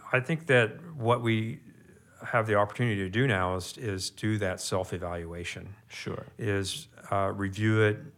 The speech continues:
Speaker 1: do that sort of measure, as we, so to speak, as that we call it internally.
Speaker 2: Right.
Speaker 1: And then I think that it's worthwhile sharing, because I'm seeing s-, uh,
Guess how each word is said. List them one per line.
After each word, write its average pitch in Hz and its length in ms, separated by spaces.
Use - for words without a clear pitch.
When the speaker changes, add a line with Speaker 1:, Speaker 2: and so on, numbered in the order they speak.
Speaker 1:
do 110 200
that 98 360
sort 113 160
of 95 80
measure, 101 760
as 101 160
we, 98 140
so 101 160
to 95 60
speak, 101 340
as 98 120
that 107 200
we 107 100
call 98 240
it 101 60
internally. 101 640
Speaker 2:
Right. 87 300
Speaker 1:
And 107 340
then 123 300
I 110 120
think 147 220
that 147 200
it's 135 300
worthwhile 120 460
sharing, 104 560
because 104 500
I'm 127 200
seeing 135 280
s-, - 280
uh, 110 160